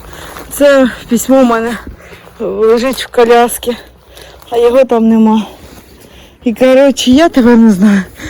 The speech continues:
Ми біж-, ой, біжимо як бешені по... по всім дорожкам, де ми ходили. Тихенько! Де ми? А, або вітер унесе.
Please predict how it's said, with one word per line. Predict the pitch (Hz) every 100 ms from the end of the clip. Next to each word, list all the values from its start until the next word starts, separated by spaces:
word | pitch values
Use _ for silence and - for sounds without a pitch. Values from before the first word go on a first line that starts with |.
| - - -
Ми | 269 294
біж-, | 247 269 247 -
ой, | 226 - - - - - - -
біжимо | 302 302 320 277
як | 220
бешені | 196 240 240 - 247 226
по... | 202 226 196 - - - - - -
по | 254
всім | 247 269 247
дорожкам, | 240 277 269 269 247
де | 233 247
ми | 247
ходили. | - 277 226 311 311 247 - - - - 370 -
Тихенько! | 440 494 587 554 370 320 262 - - - - - - - - - - - - -
Де | 208 277 311
ми? | 277 240 - - - - - - - - - - - - - -
А, | 302 302 339 -
або | 277 359
вітер | 311 339 349 294 226 - - -
унесе. | - 247 247 240 247 214